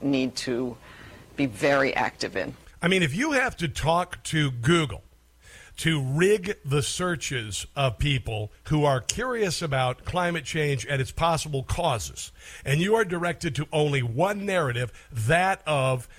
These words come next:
Speaker 2: the world's elites, the left, then Google is, is nothing more than a tool of the state, like Facebook and like Twitter and like YouTube have been.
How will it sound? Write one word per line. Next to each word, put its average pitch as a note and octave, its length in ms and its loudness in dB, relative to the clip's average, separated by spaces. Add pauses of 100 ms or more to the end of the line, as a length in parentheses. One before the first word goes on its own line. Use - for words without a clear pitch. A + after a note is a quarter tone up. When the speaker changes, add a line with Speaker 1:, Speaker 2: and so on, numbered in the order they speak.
(180)
Speaker 2:
the C3 380 2
world's D#3+ 500 0
elites, C#3 640 -2 (200)
the A#2+ 300 2
left, D3 640 0 (1400)
then C#3+ 280 2
Google G3 380 2
is, - 340 -4 (1800)
is B2+ 240 0
nothing E3+ 460 2
more D3+ 220 0
than C3+ 160 2
a A#2+ 40 0
tool C3+ 280 -2
of B2+ 80 -4
the A2 40 -6
state, D3+ 340 -8 (1600)
like C3+ 240 0
Facebook C#3+ 380 -4 (840)
and C3 180 2
like C3 180 2
Twitter C#3 320 -6 (840)
and C3+ 160 2
like C3+ 200 2
YouTube C3+ 400 -2
have G2 120 -6
been. E2 240 -10